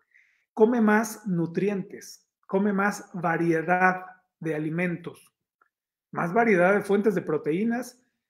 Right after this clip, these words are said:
más variedad de grasas, más variedad de frutas y verduras, más, ¿por qué no? ¿Sí?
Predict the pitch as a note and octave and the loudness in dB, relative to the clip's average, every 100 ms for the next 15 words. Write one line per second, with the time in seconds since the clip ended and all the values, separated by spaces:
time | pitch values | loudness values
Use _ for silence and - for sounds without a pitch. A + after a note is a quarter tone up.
0 | _ _ D3+ D3 D#3 G#3 G#3+ E3+ F3+ G3 | _ _ -8 -6 0 4 4 4 4 2
1 | D#3 D#3 G3 B3+ A3+ A#3+ A#3 - _ _ | 0 0 0 0 -6 -8 -10 -20 _ _
2 | _ _ _ _ - E3 E3 F3+ E3+ D#3+ | _ _ _ _ -8 -4 0 2 2 2
3 | E3 D#3+ F3 F3+ F3+ E3 D#3+ D3 D#3 A#3+ | 0 -2 -2 -2 0 -2 -2 -2 0 2
4 | A#3 G#3 G#3 - _ _ _ _ E3+ F#3 | 2 0 -2 -12 _ _ _ _ 0 2
5 | A#3+ C4+ - - _ _ _ _ _ _ | 2 -2 -10 -20 _ _ _ _ _ _
6 | G#3 G3+ B3+ A3 C3+ - _ _ _ _ | -2 2 2 0 -4 -12 _ _ _ _
7 | _ - _ _ G3+ D4 - - | _ -20 _ _ 0 0 -2 -20